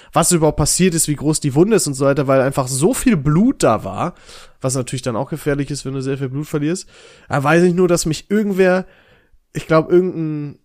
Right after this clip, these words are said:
ein Mann, der da in der Nähe war und das mitgekriegt hat, hat mich einfach nur geschnappt und wir sind dann, hat mich zum Bademeister so getragen. Ich natürlich voll am Flennen. Ich war ja auch noch ein bisschen jünger. Ähm, und ich weiß, ich kann mich nu-, ich kann mich an,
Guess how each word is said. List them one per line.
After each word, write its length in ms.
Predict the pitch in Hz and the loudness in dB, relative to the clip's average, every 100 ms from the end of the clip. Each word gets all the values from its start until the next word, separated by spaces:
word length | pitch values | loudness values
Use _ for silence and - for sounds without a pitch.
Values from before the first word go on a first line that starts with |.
| _ _ _ _ _ | _ _ _ _ _
ein 100 | 151 | -4
Mann, 300 | 147 160 196 | 0 0 2
der 140 | 180 175 | 2 4
da 180 | 165 147 | 4 2
in 100 | 160 | 0
der 80 | |
Nähe 220 | 151 165 165 | 0 0 0
war 80 | |
und 40 | 160 | -2
das 140 | 156 | -2
mitgekriegt 480 | 170 175 165 180 175 | -4 -6 -4 -4 0
hat, 140 | 175 | -2
hat 240 | - 160 165 | -2 -6 -4
mich 120 | 156 | -4
einfach 220 | 156 180 | -4 -2
nur 140 | 165 156 | -2 -2
geschnappt 420 | 151 - 175 170 | -2 -2 -2 -2
und 100 | 151 | -2
wir 80 | 147 | -2
sind 140 | 147 | -2
dann, 340 | 160 147 143 | -2 -4 -6
hat 200 | 139 147 | -6 -6
mich 160 | 156 - | -6 -6
zum 160 | 156 143 | -4 0
Bademeister 560 | 156 175 139 127 - | 2 2 0 -2 -4
so 160 | 123 123 | -4 -4
getragen. 580 | 131 - 131 131 143 185 _ _ _ _ _ _ - | -6 0 2 2 -2 -8 _ _ _ _ _ _ -10
Ich 120 | - | -2
natürlich 320 | 123 117 120 - | 0 0 -2 -4
voll 160 | 117 | -4
am 140 | 110 110 | -4 -4
Flennen. 340 | 123 131 143 | -2 -2 -6
Ich 100 | - | -8
war 100 | 120 | -6
ja 80 | 113 | -6
auch 100 | 104 | -6
noch 240 | 113 110 | -10 -12
ein 100 | - 120 | -14 -14
bisschen 200 | 120 113 | -12 -10
jünger. 340 | 117 127 139 - - - - _ _ _ | -10 -8 -10 -14 -20 -20 -20 _ _ _
Ähm, 560 | 143 135 131 135 131 - _ | 2 2 2 -2 -6 -10 _
und 140 | 151 135 | -8 -4
ich 100 | 139 | 2
weiß, 280 | 175 - 156 | 2 2 -4
ich 160 | - | -2
kann 140 | 165 180 | 0 2
mich 140 | 151 | 2
nu-, 160 | 165 180 | 0 0
ich 120 | 143 | -4
kann 140 | - 226 | -4 -2
mich 200 | 214 | -2
an, 100 | - | -6